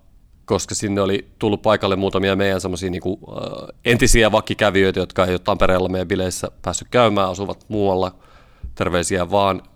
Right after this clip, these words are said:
esimerkiksi Tarinalle. Tota, ja, ja sitten kun siinä kuitenkin pystyy käytännössä chattaamaan ihmisten kanssa, eli sä pystyt niinku kommentoimaan siellä, kirjoittamaan, ja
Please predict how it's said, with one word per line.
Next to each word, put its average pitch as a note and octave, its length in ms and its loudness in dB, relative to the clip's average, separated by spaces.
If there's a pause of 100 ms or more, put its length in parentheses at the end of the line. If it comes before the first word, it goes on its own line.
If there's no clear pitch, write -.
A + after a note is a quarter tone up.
(100)
esimerkiksi F#2 580 -8
Tarinalle. G2 580 0 (580)
Tota, F#2+ 580 0 (480)
ja, G#2 300 2
ja A2+ 160 2
sitten B2 280 0
kun A#2 160 0
siinä A#2+ 180 2
kuitenkin C3+ 280 2
pystyy C3+ 260 0
käytännössä A#2 600 2 (100)
chattaamaan G2+ 580 2
ihmisten F2+ 440 0
kanssa, F2+ 440 -4
eli F#2 140 -2
sä F#2 120 -8
pystyt F2+ 240 -4
niinku F2+ 320 -4 (320)
kommentoimaan F#2 760 0 (140)
siellä, F#2 380 -2
kirjoittamaan, F#2 640 0
ja F#2 200 -4